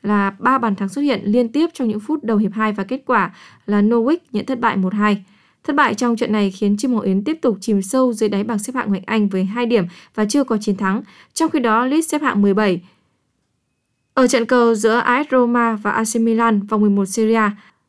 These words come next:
Zlatan Ibrahimovic thể hiện đẳng cấp ở những trận cầu lớn dù chỉ thi đấu gần một tiếng đồng hồ. Ở phút hai mươi sáu, Ibra đứng trước một quả phạt trách về góc trái vòng cấm và thực hiện một cú sút như búa bổ. Bóng găm vào góc xa khiến thủ thành Rui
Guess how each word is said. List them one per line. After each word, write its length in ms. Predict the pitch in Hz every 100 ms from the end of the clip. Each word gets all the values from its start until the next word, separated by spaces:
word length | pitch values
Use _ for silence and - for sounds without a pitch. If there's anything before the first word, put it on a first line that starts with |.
| _
Zlatan 540 | - 247 269 269 254 247
Ibrahimovic 800 | 240 214 226 226 226 208 285 320
thể 80 | -
hiện 160 | 214 -
đẳng 160 | 208
cấp 180 | 190 311
ở 100 | -
những 200 | 202 214
trận 220 | 247 -
cầu 180 | - 208
lớn 300 | 196 196 277 320
dù 160 | 247 208
chỉ 140 | 196
thi 100 | 185
đấu 280 | 214 190 247
gần 180 | 240 202
một 120 | 180 -
tiếng 160 | 202
đồng 120 | 262
hồ. 280 | 240 208 180 - _ _ _
Ở 120 | -
phút 160 | 226 339
hai 100 | 285
mươi 60 | 262
sáu, 280 | 226 202 208
Ibra 420 | 254 202 226 226
đứng 240 | 208 214
trước 140 | 214 320
một 160 | 240 240
quả 200 | 208 185 -
phạt 280 | - 208 190
trách 220 | - 339 - - _ -
về 340 | 214 214 202
góc 220 | 190 208 -
trái 360 | 247 196 254
vòng 240 | 294 220 190
cấm 200 | 202 214
và 100 | 285
thực 120 | 214
hiện 200 | 202 196
một 80 | 190
cú 180 | 185 190
sút 320 | 190 302 320
như 120 | 226
búa 140 | 214 185
bổ. 300 | 247 196 175 _ _ _
Bóng 260 | 214 220 262
găm 260 | 302 294
vào 100 | 233
góc 200 | 208 285
xa 300 | - 269 254 233 _ _
khiến 240 | - 247
thủ 140 | 269
thành 340 | 220 226 202 196
Rui 240 | 233 240